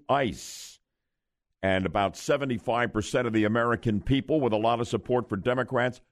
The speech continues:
do not advocate that extreme position. Gillum wants to increase our corporate income tax here in the state of Florida by about fifty percent. He'd raise our income tax, too, if we had one.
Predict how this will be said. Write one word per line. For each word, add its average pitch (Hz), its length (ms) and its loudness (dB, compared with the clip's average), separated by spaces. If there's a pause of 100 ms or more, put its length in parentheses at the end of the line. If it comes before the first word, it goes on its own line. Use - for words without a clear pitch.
(160)
do 135 220 4
not 147 540 2
advocate 90 720 -2
that 87 180 0
extreme 90 600 -2
position. 76 680 -4 (760)
Gillum 156 360 2
wants 127 340 0
to 120 180 2
increase 139 480 0
our 101 120 2
corporate 151 480 0
income 143 460 0
tax 143 380 -2
here 151 200 0
in 147 100 0
the 135 60 0
state 147 280 0
of 135 100 -2
Florida 151 340 2
by 131 200 0
about 120 320 2
fifty 160 420 -2
percent. 151 880 -2 (460)
He'd 107 180 0
raise 127 380 2
our 120 180 2
income 123 480 -2
tax, 101 400 -2
too, 156 300 4
if 98 160 0
we 95 160 2
had 135 400 0
one. 82 480 0